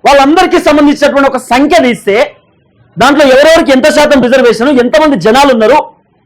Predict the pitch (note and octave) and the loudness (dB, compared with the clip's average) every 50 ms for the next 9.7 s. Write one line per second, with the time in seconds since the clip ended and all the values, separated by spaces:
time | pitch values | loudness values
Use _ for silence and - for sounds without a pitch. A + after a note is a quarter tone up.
0 | _ _ _ _ _ - G3 A3+ A3 D#4+ D4+ D#4 D4+ C#4+ C4+ B3 B3+ C4+ D#4 C4 | _ _ _ _ _ -2 -2 0 0 0 0 2 2 2 2 2 2 0 2 2
1 | B3+ C4 C4+ C4 C#4+ C4+ - B3+ B3 B3+ C#4 C4+ C#4 C4+ C4+ E4 D#4+ D#4+ - D#4 | 0 0 0 0 -2 -2 0 0 0 0 0 0 0 -2 -2 0 -2 0 2 0
2 | D4+ - F3+ C4 D4+ D4+ E4+ D#4+ C#4+ C4+ C4+ - - C4+ - - - _ _ _ | 0 0 0 0 2 2 2 2 2 0 0 -2 -2 -4 -4 -4 -10 _ _ _
3 | _ _ _ _ _ _ _ _ _ _ _ _ _ _ _ _ _ _ _ _ | _ _ _ _ _ _ _ _ _ _ _ _ _ _ _ _ _ _ _ _
4 | _ - G#3 D4 D#4 C#4+ C4 C4+ C4+ E4+ F4 D#4+ C#4+ C#4+ D#4 D#4+ D4+ D#4+ D#4+ D#4+ | _ -4 0 0 2 2 0 0 0 0 2 2 2 2 2 2 2 0 -2 0
5 | D#4 D#4 D4+ B3 A3 G#3+ G3+ - D4+ D4+ D#4 D#4 D#4 D4+ C4 B3 C#4 D4 D4+ D4+ | -2 -2 0 0 0 -2 0 0 0 0 2 0 0 0 0 0 0 0 0 0
6 | D4+ D4 C#4 B3 B3+ - - - D4+ C#4+ C4 G3 B3 A#3+ - C#4+ D#4+ E4 - - | 0 2 2 2 0 0 0 -2 0 0 0 0 -2 -2 -2 -2 -2 -2 -2 -6
7 | - _ _ _ _ _ _ _ _ _ - C4 B3+ - E4 D#4+ F4 E4+ E4+ E4 | -14 _ _ _ _ _ _ _ _ _ -6 -6 -2 0 0 2 2 2 4 2
8 | D#4+ D#4+ D4+ D4 D4 D4 D4 A3+ G#3+ C#4 C#4 B3+ G3+ G#3+ A3+ B3+ C4 B3+ C4 C4+ | 2 2 2 2 2 0 0 0 0 -2 -2 0 0 0 0 0 0 0 0 0
9 | C4 C4 B3 A#3+ A#3 A#3 A#3+ B3 B3 C4 D#4+ D#4+ - - | 2 0 0 0 0 0 0 -2 0 0 0 -2 -2 -6